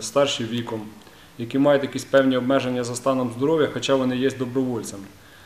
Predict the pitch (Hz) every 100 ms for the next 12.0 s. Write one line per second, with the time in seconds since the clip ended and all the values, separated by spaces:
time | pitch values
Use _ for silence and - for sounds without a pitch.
0 | - - - 143 - 175 160 135 143 139
1 | 135 131 123 - - 131 117 - 147 151
2 | 160 156 139 - 120 - 139 143 143 143
3 | - - - - - - 131 147 151 147
4 | 139 147 139 139 135 - - 160 165 147
5 | 131 139 117 131 156 139 131 117 - -
6 | 123 131 147 151 123 - 127 127 139 170
7 | 147 139 123 123 151 135 123 123 135 117
8 | - 113 127 120 117 113 110 98 92 -
9 | - - - 117 165 165 143 143 139 139
10 | 131 135 139 139 135 120 - - 139 131
11 | 127 120 135 127 120 127 127 147 139